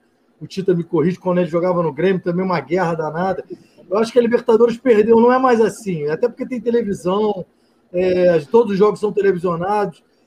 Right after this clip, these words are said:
E assim, pelo que eu tenho visto ultimamente, se você pegar a eliminação do Flamengo ano passado,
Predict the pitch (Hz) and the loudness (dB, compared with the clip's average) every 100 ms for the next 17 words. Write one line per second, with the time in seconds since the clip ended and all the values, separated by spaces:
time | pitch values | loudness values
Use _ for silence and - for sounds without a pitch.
0 | _ 294 240 233 226 262 285 269 254 262 | _ -2 -2 -2 -4 -2 -2 -2 -2 0
1 | 247 175 233 233 226 220 208 202 233 214 | -2 0 -2 -2 -8 -4 -2 0 -2 -4
2 | 208 247 240 220 214 214 208 208 185 - | -8 -6 -4 -2 -2 -2 -2 -4 -4 -6
3 | 208 185 196 175 190 196 185 190 160 - | -8 -8 -6 -4 -4 -4 -6 -6 -8 -6
4 | 269 262 | -6 -6